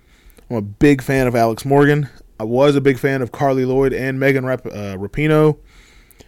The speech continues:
uh, but they no longer play. So, uh, Alex Morgan's the only girl standing that I'm a big fan of.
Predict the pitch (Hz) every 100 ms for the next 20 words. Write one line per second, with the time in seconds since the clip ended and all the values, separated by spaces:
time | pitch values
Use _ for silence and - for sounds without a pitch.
0 | - - - 113 110 104 101 80 95 107
1 | 110 113 113 107 - 139 135 135 - -
2 | 117 104 104 101 98 98 - - - 131
3 | 139 - 151 143 131 139 147 143 147 139
4 | - 160 165 147 131 135 127 113 135 -
5 | 143 151 160 165